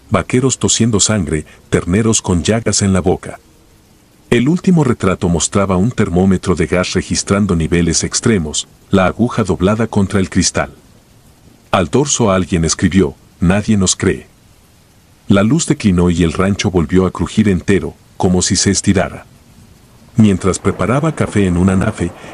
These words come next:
escuché el tintineo de cadenas arrastrándose por el corredor. Dejé que la cafetera sisease para cubrir aquel sonido, no funcionó.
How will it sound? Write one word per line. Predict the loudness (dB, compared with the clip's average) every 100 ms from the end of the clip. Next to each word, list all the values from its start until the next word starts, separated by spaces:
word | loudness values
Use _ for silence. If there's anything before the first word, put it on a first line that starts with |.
| -2
escuché | -2 -2 -2 2 0
el | 2
tintineo | 0 2 2 2 2
de | 0
cadenas | -2 0 0 0 -2
arrastrándose | -2 -4 -2 -2 0 -2 -2
por | -2 0
el | -2
corredor. | -2 -2 0 -2 -4 -14 -14 -14 -12 -12 -10 -10 -12 -16 -2
Dejé | 0 0 -2
que | 0
la | -2
cafetera | -2 -4 -4 -2 0
sisease | 0 -2 0 -2 -2 -2
para | -2 -4
cubrir | -4 0 2 2
aquel | 0 -2
sonido, | 0 2 2 2 -4 -12 -2
no | 2 2
funcionó. | 2 -2 0 0 -2